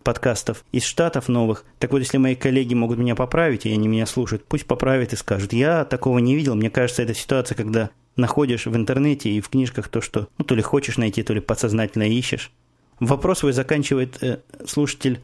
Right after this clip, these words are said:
следующим выражением. «На самом ли деле американцы такие дотошные? И вообще сложно ли вам было обосноваться там?» Ну, дотошные, недотошные, я не очень понимаю, что это означает, дотошные.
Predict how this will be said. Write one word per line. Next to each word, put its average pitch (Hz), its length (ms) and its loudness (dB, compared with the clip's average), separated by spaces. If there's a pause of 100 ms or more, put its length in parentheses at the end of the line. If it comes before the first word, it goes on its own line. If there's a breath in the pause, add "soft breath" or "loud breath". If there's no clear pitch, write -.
следующим 123 580 0 (100)
выражением. 113 460 2
«На 117 80 0
самом 151 240 2
ли 123 80 0
деле 123 220 0
американцы 117 500 0
такие 120 300 -2
дотошные? 113 640 -2 (560)
И 123 80 2
вообще 117 260 0
сложно 135 320 0
ли 117 240 0
вам 117 240 0
было 117 160 2
обосноваться 113 640 -2
там?» 95 320 -4 (360)
Ну, 135 180 2
дотошные, 135 420 0
недотошные, 135 400 2
я 139 60 4
не 139 100 4
очень 120 200 0
понимаю, 120 300 2
что - 140 -4
это 117 120 0
означает, 120 500 0
дотошные. - 560 -2